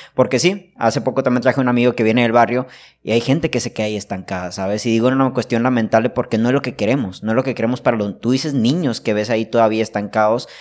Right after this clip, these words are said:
y que probablemente no salgan de ahí. Y si salen de ahí va a ser de formas, pues, menos sanas posibles.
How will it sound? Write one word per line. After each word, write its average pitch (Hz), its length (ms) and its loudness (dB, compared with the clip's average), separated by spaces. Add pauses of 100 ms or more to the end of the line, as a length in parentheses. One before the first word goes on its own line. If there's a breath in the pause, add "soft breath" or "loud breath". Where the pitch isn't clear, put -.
(160 loud breath)
y 104 140 -2
que 104 160 -2
probablemente 127 800 0
no 110 240 0
salgan 143 340 2
de 127 60 2
ahí. 170 200 0
Y 180 40 -6
si 139 120 -4
salen 131 280 2
de 143 80 2
ahí 143 80 2
va 143 100 4
a 139 40 4
ser 143 180 2
de 143 180 4
formas, 139 500 0
pues, 113 320 -2 (240)
menos 135 440 0
sanas 139 320 2
posibles. 110 500 -4